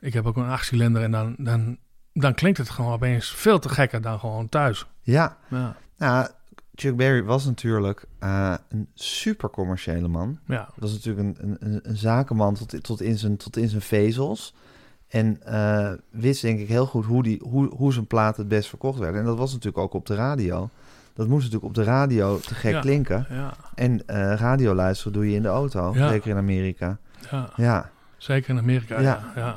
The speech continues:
Speaker 2: Dus er zal er misschien best wel een gedachte bij gehad hebben van daar, daar moeten ze op hun allerbest klinken, die
Speaker 1: Misschien
Speaker 2: plaatjes.
Speaker 1: wel, ja, ja.
Speaker 2: Ja.
Speaker 1: Het is wel heel Amerikaans om zo te denken, ja. Ja.
Speaker 2: Zeker, en heel erg Chuck Berry.
Speaker 1: Ja.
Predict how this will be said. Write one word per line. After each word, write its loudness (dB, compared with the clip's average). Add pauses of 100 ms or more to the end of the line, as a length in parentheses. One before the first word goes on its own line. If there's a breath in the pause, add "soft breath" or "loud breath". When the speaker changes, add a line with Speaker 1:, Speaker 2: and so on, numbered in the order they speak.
Speaker 2:
Dus -4
er 0
zal 2
er 4
misschien 0
best 2
wel 2
een 0
gedachte -2
bij 2
gehad -2
hebben 0
van -2
daar, 2
daar 2
moeten 2
ze 0
op -6
hun 0
allerbest 2
klinken, -6
die 2
Speaker 1:
Misschien 2
Speaker 2:
plaatjes. 4
Speaker 1:
wel, -6
ja, -
ja. -2
Speaker 2:
Ja. 4
Speaker 1:
Het -16
is -18
wel 4
heel 6
Amerikaans 4
om -4
zo 2
te -4
denken, 2
ja. -8
Ja. -2
Speaker 2:
Zeker, 2
en 2
heel 4
erg 2
Chuck -2
Berry. 2
Speaker 1:
Ja. 2